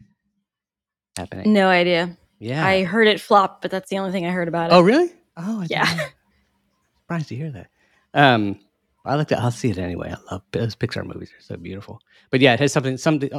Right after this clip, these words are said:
Speaker 1: all I know about it is the title is Elemental, I believe, and it has to do with, um, the, maybe diff-, elements are the different characters, fire, air, water,
Speaker 2: Hmm.
Speaker 1: that. Uh,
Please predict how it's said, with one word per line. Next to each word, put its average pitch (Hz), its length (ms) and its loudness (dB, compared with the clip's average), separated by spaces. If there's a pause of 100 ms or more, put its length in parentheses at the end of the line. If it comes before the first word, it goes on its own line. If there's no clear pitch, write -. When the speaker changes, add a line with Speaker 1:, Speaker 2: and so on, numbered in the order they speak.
Speaker 1:
all 147 180 6
I 131 80 4
know 135 120 4
about 110 220 2
it 92 100 -8
is 90 120 -8
the 104 80 -10
title 123 280 2
is 120 100 -6
Elemental, 104 520 -4
I 98 80 -4
believe, 104 280 -6
and 104 120 -6
it 101 80 -4
has 117 180 2
to 101 60 -14
do 101 160 -4
with, 92 200 -8 (480)
um, 82 340 -8 (680)
the, 131 160 -2 (540)
maybe 113 260 -6
diff-, 113 220 -4 (320)
elements 131 480 2
are 110 80 2
the 113 120 -2
different 107 280 -6
characters, 98 440 -4
fire, 101 440 2
air, 98 320 0
water, 95 460 -4 (540)
Speaker 2:
Hmm. 339 100 6 (260)
Speaker 1:
that. - 280 -12 (280)
Uh, 87 340 -6